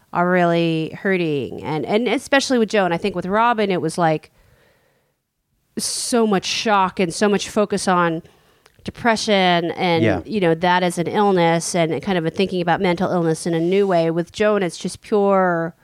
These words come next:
Speaker 1: um, what a, what a life, like,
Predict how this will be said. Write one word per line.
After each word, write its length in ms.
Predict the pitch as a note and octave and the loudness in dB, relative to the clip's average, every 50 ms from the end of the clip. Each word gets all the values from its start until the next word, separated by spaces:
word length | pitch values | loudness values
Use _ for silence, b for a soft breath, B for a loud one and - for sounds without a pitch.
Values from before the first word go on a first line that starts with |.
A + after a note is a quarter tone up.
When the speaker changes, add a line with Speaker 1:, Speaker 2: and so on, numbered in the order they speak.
| b b b b b b b b b - | b b b b b b b b b -4
Speaker 1:
um, 460 | - F3 E3+ E3 D#3 D#3 D3+ D#3 D#3+ - _ _ _ _ | 0 2 2 2 0 -2 -4 -6 -8 -10 _ _ _ _
what 140 | - G#3+ G#3 G3 | 0 0 2 2
a, 100 | F3 D#3+ | 2 0
what 240 | - - G3 F#3 | 0 2 2 2
a 40 | E3 | 2
life, 380 | D#3 D#3+ D#3+ D3 B2 D3 - - | 4 2 2 2 0 -2 -4 -4
like, 160 | F3 D3+ - | -4 -4 -4